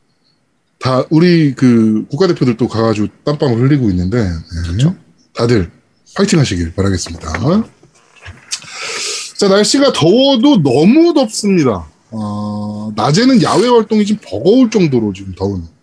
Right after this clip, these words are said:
Speaker 1: 상태인데 다들 건강 유의하시고,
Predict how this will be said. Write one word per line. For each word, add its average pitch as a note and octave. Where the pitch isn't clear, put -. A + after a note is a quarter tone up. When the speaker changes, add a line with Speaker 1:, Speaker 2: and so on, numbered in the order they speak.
Speaker 1:
상태인데 A2+
다들 B2
건강 B2
유의하시고, G#2